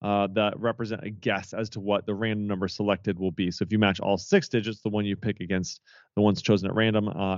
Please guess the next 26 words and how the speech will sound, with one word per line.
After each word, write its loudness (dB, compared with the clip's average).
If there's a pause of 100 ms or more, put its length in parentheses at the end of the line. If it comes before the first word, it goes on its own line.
at -4
the -4
time -4
of -2
the 0
draw, 4
you 2
will 2
win 0 (600)
big. 4
So -2
there's 2
a -8
couple 0
different -4
rules 2
here. 0
I'm 0
not 2
gonna -4
go 2
through -2
all 2
of -4
'em. -8
Again, -2